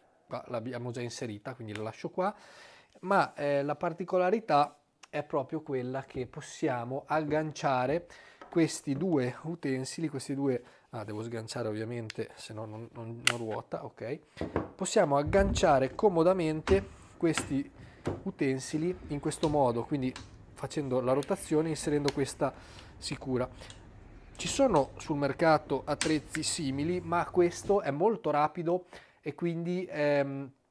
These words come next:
è molto versatile, perché possiamo passare da avere la motosega a mano, a in-, magari abbiamo da fare un taglio in alto, rapidamente la inseriamo senza dover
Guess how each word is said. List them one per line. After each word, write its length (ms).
è 60
molto 240
versatile, 560
perché 240
possiamo 320
passare 460
da 100
avere 260
la 100
motosega 640
a 40
mano, 380
a 100
in-, 100
magari 280
abbiamo 200
da 120
fare 180
un 180
taglio 360
in 80
alto, 500
rapidamente 920
la 100
inseriamo 760
senza 320
dover 460